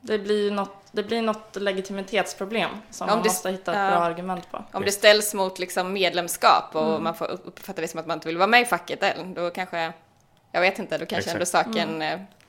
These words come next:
Speaker 2: hamnar i lite annorlunda läge.
Speaker 3: Visst.
Speaker 1: Mm.
Speaker 3: Nej, men det, det kan ju hända att i vissa förbund tycker att så här, och det har vi ju redan liksom, att,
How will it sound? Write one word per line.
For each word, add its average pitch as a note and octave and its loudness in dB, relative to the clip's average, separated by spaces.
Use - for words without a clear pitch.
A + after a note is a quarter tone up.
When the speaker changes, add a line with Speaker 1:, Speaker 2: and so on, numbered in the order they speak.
Speaker 2:
hamnar E3+ -4
i E3+ -2
lite E3 -6
annorlunda D#3+ -6
läge. D#3+ -8
Speaker 3:
Visst. A2 -8
Speaker 1:
Mm. G#3+ -8
Speaker 3:
Nej, C3 2
men B2 4
det, A#2+ 2
det B2 -4
kan A#2+ 4
ju B2 4
hända B2+ 4
att - 0
i A#2+ -4
vissa A2+ -4
förbund A2 -2
tycker B2+ 0
att F#2+ 0
så - -4
här, F2+ -6
och - -6
det B2 2
har B2 6
vi A#2 4
ju G#2+ 6
redan G#2+ 6
liksom, F#2+ -10
att, - -16